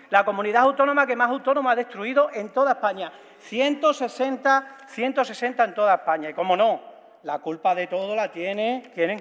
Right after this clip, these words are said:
quién la tiene? Pedro Sánchez, ¿quién la va a tener? Mire, esto es el I P C. El I P C, la fuente es del ine, no la, no la fuente del señor Serrano, es del ine, lo pone aquí, ¿bien?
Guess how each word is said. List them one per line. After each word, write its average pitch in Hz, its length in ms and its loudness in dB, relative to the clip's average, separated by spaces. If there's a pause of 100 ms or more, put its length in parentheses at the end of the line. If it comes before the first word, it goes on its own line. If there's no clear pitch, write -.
(100)
quién 165 140 -6
la 175 100 0
tiene? 233 520 -8 (1400)
Pedro 175 320 -2
Sánchez, 240 680 0
¿quién 185 160 -4
la 202 80 0
va 208 120 0
a 202 40 -4
tener? 240 400 -2 (360)
Mire, 226 300 4 (1600)
esto 233 260 -2
es 240 80 2
el 226 120 -4
I 202 40 -10
P 156 140 -8
C. - 220 -20 (880)
El 151 80 -12
I 196 60 -8
P 220 120 2
C, 302 260 0 (440)
la 185 120 6
fuente 277 260 2
es 285 60 6
del 277 140 6
ine, 196 240 -4
no 220 220 2
la, 269 320 2
no 226 100 -2
la 269 140 4
fuente 277 240 -4
del 254 80 -2
señor 233 240 -4
Serrano, 175 500 0
es 196 180 -6
del 208 140 0
ine, 180 240 -8
lo 151 100 -8
pone 196 200 -6
aquí, 147 200 -10
¿bien? 202 240 -2